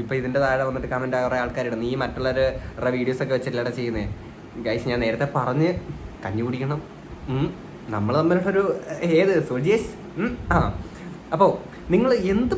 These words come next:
പരിപാടിയാണ് കാണിക്കണേ എൻ്റെ പൊന്ന് സിബിനെ? എനിക്ക് അറിയാൻ മേലാത്തോണ്ട് ചോദിക്കുക, എന്താ കഥ?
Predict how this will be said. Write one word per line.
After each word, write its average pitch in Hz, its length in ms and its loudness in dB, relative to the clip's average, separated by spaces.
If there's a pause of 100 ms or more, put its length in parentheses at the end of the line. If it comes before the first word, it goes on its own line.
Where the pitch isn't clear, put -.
(360)
പരിപാടിയാണ് 156 600 2
കാണിക്കണേ 139 360 2
എൻ്റെ 127 120 0
പൊന്ന് 139 360 -2
സിബിനെ? 123 580 0 (340)
എനിക്ക് 175 260 4
അറിയാൻ 170 400 6
മേലാത്തോണ്ട് 233 380 4
ചോദിക്കുക, 127 440 0 (140)
എന്താ 151 180 4
കഥ? 110 680 0